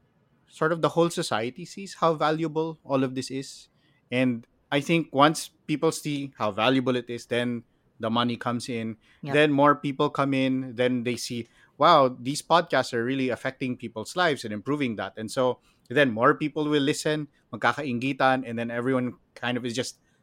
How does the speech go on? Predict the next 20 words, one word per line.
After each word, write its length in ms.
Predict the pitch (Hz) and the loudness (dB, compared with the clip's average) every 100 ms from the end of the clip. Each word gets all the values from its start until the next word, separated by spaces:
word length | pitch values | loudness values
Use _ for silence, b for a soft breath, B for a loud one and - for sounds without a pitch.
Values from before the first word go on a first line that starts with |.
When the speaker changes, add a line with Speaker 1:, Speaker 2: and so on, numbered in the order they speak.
| _ - | _ 0
Speaker 1:
part 240 | 139 135 | 2 4
of 160 | 135 117 | 0 0
it. 120 | 113 127 | 0 2
And, 240 | 127 131 | 0 0
and 200 | 135 131 | -2 -2
my 320 | 120 143 147 147 | 4 4 4 2
ideal 640 | 135 131 120 131 127 120 - | 0 0 0 2 2 -2 -4
point 260 | 120 113 - | -2 -2 -6
is 380 | 107 104 - - _ _ _ _ _ - | -10 -10 -10 -18 _ _ _ _ _ -6
when 540 | 120 123 120 113 113 _ _ _ _ _ _ - | 0 2 0 -4 -8 _ _ _ _ _ _ -10
we 180 | 123 143 | -4 -2
don't 280 | 123 139 131 | 2 2 2
have 200 | 139 - | -6 -6
to 60 | 160 | -10
expl-, 320 | 143 - 120 | -10 -10 2
like, 220 | 135 135 | 2 2
I, 100 | 131 | 0
like 260 | 131 131 - | 4 2 2
you, 80 | 127 | -2
Mel, 200 | 101 | -4